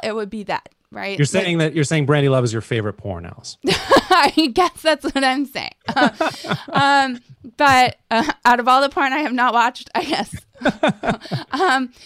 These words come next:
Speaker 2: She'll be
Speaker 1: but,
Speaker 2: so excited.
Speaker 1: um,
Speaker 2: <laughs>
Speaker 1: but, but the porn industry in general has a problem with keeping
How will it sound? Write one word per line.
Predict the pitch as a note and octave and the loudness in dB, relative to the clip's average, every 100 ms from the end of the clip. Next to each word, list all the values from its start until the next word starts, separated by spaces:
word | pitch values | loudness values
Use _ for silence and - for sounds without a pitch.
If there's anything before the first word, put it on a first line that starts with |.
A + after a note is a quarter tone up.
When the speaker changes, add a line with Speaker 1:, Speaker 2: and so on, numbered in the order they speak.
| - - | -20 -6
Speaker 2:
She'll | E3+ | 2
be | C#4 | 4
Speaker 1:
but, | G3+ | 4
Speaker 2:
so | A2+ | 0
excited. | - - G#2 - _ _ | -6 -12 -16 -18 _ _
Speaker 1:
um, | C4+ C4 B3 A#3 A#3 - _ _ _ _ _ _ _ - | 2 4 4 4 2 -4 _ _ _ _ _ _ _ -12
Speaker 2:
<laughs> | - - | -8 2
Speaker 1:
but, | F4+ B3 F3+ - - _ _ _ _ _ - - | 4 4 2 -6 -16 _ _ _ _ _ -20 -4
but | C#4+ A#3+ - | 0 0 -2
the | B3+ | -8
porn | A3 C#4 D4+ D#4+ | -8 -4 -4 -6
industry | B3 B3 C4 - A#3+ G#3+ | -8 -8 -8 -10 -10 -10
in | - G3+ F3 _ | -10 -12 -14 _
general | - D4 D#4 B3 G3 F#3 - | -6 -4 -2 -2 -4 -4 -8
has | - A#3 A3 | -6 -6 -6
a | |
problem | - - C4+ C4 A3+ G3+ F#3+ - | -12 -4 0 0 0 -4 -6 -12
with | G3 G#3 G#3+ G#3 - _ _ _ _ _ | -10 -4 0 -2 -4 _ _ _ _ _
keeping | - B3 - A3+ G#3+ G3+ G3 | -10 -8 -4 -4 -4 -8 -10